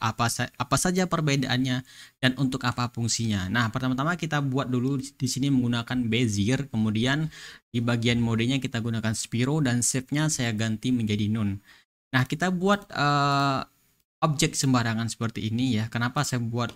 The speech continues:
objek sembarangan seperti ini? Kalau kita gunakan lingkaran, nanti hasilnya, eh, susah kita bedakan, ya. Nah, pertama-tama kita kecilkan di sini, kita akan buat empat objek, ya. Kita duplikat di sini, Ctrl D, kemudian di sini kita Ctrl D lagi dan Ctrl D lagi.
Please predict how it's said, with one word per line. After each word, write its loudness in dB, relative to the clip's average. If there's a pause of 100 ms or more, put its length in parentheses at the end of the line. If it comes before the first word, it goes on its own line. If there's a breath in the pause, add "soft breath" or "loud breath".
objek -8
sembarangan 0
seperti -4
ini? 0 (340 loud breath)
Kalau 0
kita -2
gunakan 2
lingkaran, 0
nanti 0
hasilnya, -2 (120)
eh, -2
susah -2
kita -2
bedakan, 0
ya. -2 (460 loud breath)
Nah, 0
pertama-tama 2
kita -2
kecilkan -2
di 0
sini, 0
kita -4
akan -2
buat 0
empat -2
objek, -6 (100)
ya. -2
Kita -6
duplikat -4
di -6
sini, 0
Ctrl -2
D, 2 (480 loud breath)
kemudian 6
di 4
sini 2
kita -4
Ctrl 0
D 2
lagi 0
dan 0
Ctrl -2
D 2
lagi. 0